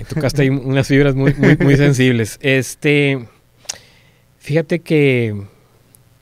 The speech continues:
en el, al interior de bomberos yo siempre he admirado y siempre, eh,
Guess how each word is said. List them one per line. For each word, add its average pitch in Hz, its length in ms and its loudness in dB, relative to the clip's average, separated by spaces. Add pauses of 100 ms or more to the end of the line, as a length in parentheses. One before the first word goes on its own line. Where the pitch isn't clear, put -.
(280)
en 117 520 -2
el, 110 220 -4
al 113 160 -4
interior 117 400 0
de 143 60 2
bomberos 127 720 0
yo 120 200 -4
siempre 135 340 -4
he 131 40 -2
admirado 117 400 -2
y 113 60 -4
siempre, 110 720 -6 (280)
eh, 98 440 -12